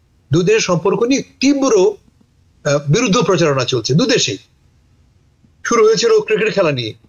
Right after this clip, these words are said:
ক্রিকেট খেলায় আমরা যেভাবে উৎ-, উৎ-, আ-, আনন্দ করেছি ভারতের পরাজয়ে, সেটি ভারত ভোলেনি। আমরা কিন্তু নানাভাবে ভারতের কাছে,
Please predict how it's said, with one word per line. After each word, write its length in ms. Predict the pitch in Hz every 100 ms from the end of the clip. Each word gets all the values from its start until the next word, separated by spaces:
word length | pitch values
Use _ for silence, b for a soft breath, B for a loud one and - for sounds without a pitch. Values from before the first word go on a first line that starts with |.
| _ _
ক্রিকেট 280 | 190 185 175
খেলায় 300 | 214 220 233
আমরা 300 | 175 180 196
যেভাবে 360 | 170 175 190 196
উৎ-, 220 | 190 180 - -
উৎ-, 340 | 170 - -
আ-, 260 | 139 - 135
আনন্দ 280 | 160 190 190
করেছি 380 | 196 180 170 180 B -
ভারতের 320 | 127 160 208
পরাজয়ে, 600 | 185 160 165 175 156 180 - _ _ _ -
সেটি 300 | 143 262 269
ভারত 300 | 143 147 156
ভোলেনি। 720 | 117 139 135 139 135 110 92 - _ _ _ _ _ - _ _ _ _ _ _ _ _ _ _
আমরা 280 | - 151 220
কিন্তু 220 | 240 240
নানাভাবে 560 | 185 160 185 254 226 254
ভারতের 380 | 165 170 165 160
কাছে, 320 | 151 151 262